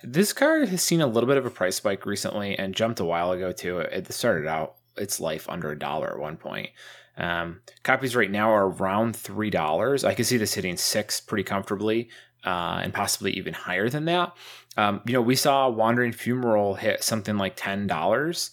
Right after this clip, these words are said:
uh, this past week. What did we say? No, six fifty to seven, and I think it peaked somewhere above that. Uh, so, and there's really not a good reason that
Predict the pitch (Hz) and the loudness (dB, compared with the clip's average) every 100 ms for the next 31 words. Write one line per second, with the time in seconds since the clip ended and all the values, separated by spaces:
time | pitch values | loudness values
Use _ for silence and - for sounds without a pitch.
0 | _ _ - 135 139 139 147 160 156 - | _ _ -2 2 2 2 0 2 0 0
1 | 175 190 - 123 135 131 151 123 117 139 | 0 0 0 0 2 0 2 2 2 0
2 | 127 139 - 107 92 101 92 90 90 92 | 2 0 0 -2 0 0 0 -2 -4 -4
3 | 87 - 120 - _ _ - 131 120 - | -4 -4 -4 -4 _ _ -10 -8 -8 -12
4 | - - - _ - - - 117 107 98 | -20 -20 -20 _ -4 0 2 2 2 0
5 | 90 82 - 90 - 90 87 82 80 73 | 0 0 -2 -6 -4 -2 -2 -4 -6 -4
6 | 71 - - _ _ _ _ 85 82 - | -4 -6 -10 _ _ _ _ -2 -2 -2
7 | - 98 - _ - 127 117 117 117 113 | -4 -8 -14 _ 0 4 4 4 2 2
8 | 104 131 196 196 135 135 120 110 120 110 | 2 4 6 6 4 4 2 2 0 4
9 | 117 120 113 113 107 - 95 98 95 92 | 4 4 2 0 0 -4 -4 -2 -2 -4
10 | - | -6